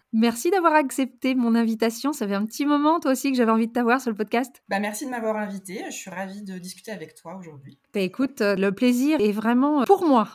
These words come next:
Speaker 1: Alors, pour ceux qui ne te connaissent pas, je vais commencer, comme d'habitude, à te présenter. Je vais faire une présentation assez courte.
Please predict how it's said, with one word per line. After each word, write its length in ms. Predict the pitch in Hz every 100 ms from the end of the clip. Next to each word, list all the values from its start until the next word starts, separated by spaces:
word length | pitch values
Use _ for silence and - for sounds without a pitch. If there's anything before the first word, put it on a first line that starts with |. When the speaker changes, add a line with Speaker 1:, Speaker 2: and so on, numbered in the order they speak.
| -
Speaker 1:
Alors, 420 | 359 302 202 175
pour 160 | - 277
ceux 100 | - 466
qui 60 |
ne 60 | 403
te 40 |
connaissent 300 | 381 349 339
pas, 160 | 311 247
je 100 | 262
vais 220 | 415 370
commencer, 420 | 349 311 311 302
comme 140 | 262 233
d'habitude, 420 | 233 226 233 202
à 100 | 247
te 140 | 277 277
présenter. 760 | 269 - 277 240 226 226 262
Je 60 | 359
vais 60 |
faire 160 | 196 214
une 80 | 208
présentation 600 | - 214 208 208 - 196 _
assez 320 | 330 339 -
courte. 340 | 254 269 440